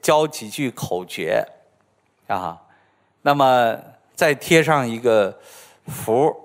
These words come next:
啊。当然你可以请这个，这个我们本门的这个镇宅符啊，这是最好的。那么今天我们除了在座现场有你们在听之外，实际上全世界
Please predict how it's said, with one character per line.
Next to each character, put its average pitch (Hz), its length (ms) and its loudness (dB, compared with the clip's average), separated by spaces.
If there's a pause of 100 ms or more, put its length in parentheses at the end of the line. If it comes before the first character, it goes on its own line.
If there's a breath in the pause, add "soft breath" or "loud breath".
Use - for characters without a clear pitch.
(420 soft breath)
啊。 101 320 0
当 170 120 4
然 160 240 2
你 123 140 -2
可 131 220 2
以 131 180 0
请 98 480 0
这 143 160 2
个， 104 340 2 (540 soft breath)
这 139 180 2
个 95 520 2
我 120 120 2
们 120 240 0
本 123 160 2
门 98 300 -2
的 139 100 2
这 131 140 -4
个 107 140 0
镇 151 280 -2
宅 107 200 0
符 - 320 -8 (400)
啊， 101 200 -10
这 147 160 2
是 127 140 0
最 127 180 0
好 101 240 -4
的。 - 160 -12 (680 soft breath)
那 147 100 0
么 156 80 2
今 185 220 0
天 165 200 4
我 139 80 0
们 127 160 -2
除 131 220 0
了 143 160 4 (220)
在 139 180 2
座 131 220 4
现 147 260 2
场 101 260 -2
有 107 160 0
你 117 80 -6
们 95 160 -8
在 107 160 2
听 107 280 -8
之 110 100 -4
外， 104 240 0 (400 loud breath)
实 147 160 -2
际 131 140 2
上 120 180 0
全 113 260 0
世 135 160 -2
界 123 320 2